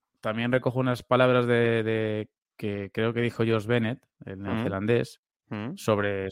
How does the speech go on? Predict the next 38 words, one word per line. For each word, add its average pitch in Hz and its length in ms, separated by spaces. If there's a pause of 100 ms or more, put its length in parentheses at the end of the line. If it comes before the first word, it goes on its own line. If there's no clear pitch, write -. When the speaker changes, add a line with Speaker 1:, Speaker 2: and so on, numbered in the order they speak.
Speaker 1:
sobre 95 160
Tadej 110 260
Pogacar, 110 640 (160)
que 95 580 (300)
para 101 400
él, 135 240
pa-, - 180
desde 107 220
su - 140
punto 110 260
de 113 60
vista, 113 260
lo 127 120
que 110 80
le, 101 180 (140)
lo 98 200
que 98 120
mejor 95 440 (220)
le 107 180
ha 104 80
ocurrido 107 380
a 101 100
Pogacar 101 360
es 107 80
haber 104 160
perdido 95 260
el 90 80
Tour 95 140
de 92 40
Francia 95 300
del 90 100
año 87 160
pasado. - 440 (320)
Speaker 2:
Sí. 117 60 (100)
Speaker 1:
Porque 95 180
es 98 100
que 110 120
tiene 117 440